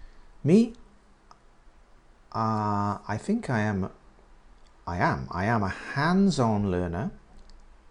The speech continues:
do something and learn, and a visual learner, see something and learn. How about you? Talk about it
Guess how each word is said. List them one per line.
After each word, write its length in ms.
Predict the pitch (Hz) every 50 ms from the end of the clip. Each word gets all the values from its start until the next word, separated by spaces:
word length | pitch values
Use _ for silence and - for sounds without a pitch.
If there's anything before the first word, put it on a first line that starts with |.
| - - -
do 160 | - 113 92
something 460 | 92 - 95 85 - - 98 123 156 139
and 180 | - 85 85 80
learn, 300 | 82 82 85 90 131 - - - - - - - - - - - - - -
and 180 | - 135 160 160
a 40 | 151
visual 600 | 123 113 113 127 151 156 139 160 170 156 143 113
learner, 380 | 101 98 87 78 80 87 - - -
see 280 | - - - - 262 262
something 460 | - - - 95 82 - - - - - - -
and 180 | 87 85 78 76
learn. 280 | 73 65 - - - - - - - - - - - - - - - -
How 160 | - - 123
about 200 | 123 127 113 98
you? 220 | 98 95 82 73 87 - - - - - - - - - - -
Talk 220 | - - 113 110 -
about 240 | 98 101 95 82
it 200 | 82 - - -